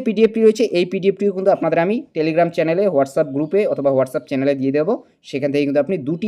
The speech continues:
পিডিএফে পেয়ে যাবেন এবং এই দুটি পিডিএফ থেকে কিন্তু আপনি সম্পূর্ণ বিষয়টা ক্লিয়ার বুঝতে পারবেন এবং এই যে লিস্টগুলো রয়েছে এগুলো থেকে কিন্তু আপনি চেক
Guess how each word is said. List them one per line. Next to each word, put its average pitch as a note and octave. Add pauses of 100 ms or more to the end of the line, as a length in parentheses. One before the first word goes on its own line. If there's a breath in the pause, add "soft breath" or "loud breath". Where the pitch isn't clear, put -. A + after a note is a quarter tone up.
পিডিএফে D#3+
পেয়ে D#3+
যাবেন G#3
এবং D#3 (160)
এই D#3
দুটি E3
পিডিএফ C#3+
থেকে C#3+
কিন্তু C#3
আপনি G3 (500 soft breath)
সম্পূর্ণ F3 (120)
বিষয়টা E3+ (340 soft breath)
ক্লিয়ার F#3
বুঝতে E3
পারবেন F#3
এবং E3+ (260)
এই E3+ (100)
যে F3+ (100)
লিস্টগুলো E3
রয়েছে E3+
এগুলো D3
থেকে C#3
কিন্তু C3
আপনি - (100)
চেক D3+